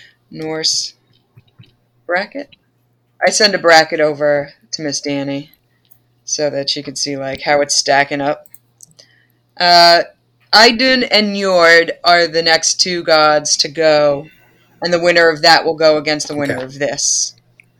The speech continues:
Speaker 1: Uh, so we're in the very beginning. We're, we had a runoff, and now we're in the first round of the Sweet sixteen before we get to the,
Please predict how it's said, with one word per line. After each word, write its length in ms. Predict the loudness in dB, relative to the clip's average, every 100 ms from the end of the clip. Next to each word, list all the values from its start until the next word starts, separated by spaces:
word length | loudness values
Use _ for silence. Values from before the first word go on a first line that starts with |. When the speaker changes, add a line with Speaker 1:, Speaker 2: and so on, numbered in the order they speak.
| _ _ _ _ _ _ _ -20 -20 _ _ _ _ -8
Speaker 1:
Uh, 420 | -2 2 4 4
so 180 | 4 4
we're 140 | 8 8
in 80 | 6
the 80 |
very 260 | 6 6 6
beginning. 400 | 4 2 2 2
We're, 400 | 2 2 2 -2 -8
we 180 | -4
had 180 | 2 2
a 40 | 2
runoff, 720 | 2 2 2 2 0 -4 -8 -4
and 140 | 0
now 160 | 2 4
we're 120 | 2
in 80 | -2
the 40 |
first 360 | -2 0 0 0
round 300 | -2 -2 -4
of 60 | -2
the 80 |
Sweet 280 | -2 -2 -4
sixteen 440 | -6 -6 -6 -8 -10
before 260 | -8 -6
we 120 | -6
get 180 | -6 -10
to 120 | -10
the, 360 | -8 -8 -8